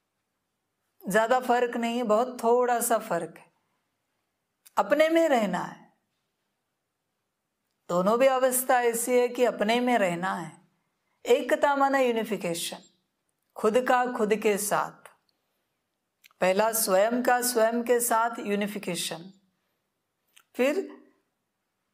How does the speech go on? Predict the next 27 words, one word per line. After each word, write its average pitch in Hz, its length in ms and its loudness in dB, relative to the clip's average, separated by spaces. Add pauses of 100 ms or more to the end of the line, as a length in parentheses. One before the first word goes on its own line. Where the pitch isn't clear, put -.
(120)
check 302 320 -2
करना 190 340 -2
है, - 240 -14 (340)
क्या 214 180 2
मेरा 220 320 2
मन 220 220 0
मेरे 247 320 2
साथ 220 240 0
चल 220 320 -2
रहा 285 220 -6
है, - 240 -14 (480)
मेरी 202 140 4
बुद्धि, 208 580 0 (320)
मेरे 190 200 2
संस्कार 208 680 0
मेरे 208 280 2
साथ 214 380 0
हैं 214 240 -2
unified, 208 800 -2 (1300)
फिर 240 160 4
मेरी 254 280 2
गुण 240 220 2
शक्तियां 254 520 0
मेरे 247 220 2
साथ 240 380 0
unified 220 560 0
हैं, 220 540 -4